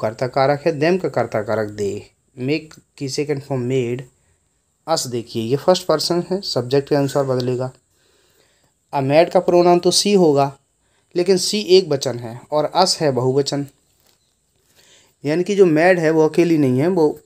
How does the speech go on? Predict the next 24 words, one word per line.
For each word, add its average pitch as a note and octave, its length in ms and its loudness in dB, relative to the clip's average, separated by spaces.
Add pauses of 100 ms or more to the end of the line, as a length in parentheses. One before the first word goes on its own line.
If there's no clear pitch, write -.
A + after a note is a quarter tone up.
बहुत C#3+ 280 -2
सारे C3+ 200 -2
लोगों B2+ 320 -4
के B2 100 -6
बारे A#2 260 -6
में F3 180 -4
बात A2+ 220 -4
कर G#2 140 -8
रही G2 300 -12
है। G2 160 -16 (680)
तो, C#3+ 260 -4 (840)
तो D#3 340 -2
उनका F3 300 2
प्रोनाउन E3+ 400 0
होगा D#3+ 240 4
they D3+ 320 2 (180)
और C3 300 0
us F3 100 -6
की C#3+ 140 -6
जगह B2 180 0
पर D3+ 200 -6
them B2 340 -2
आ G#2+ 140 -6
जाएगा G2 380 -8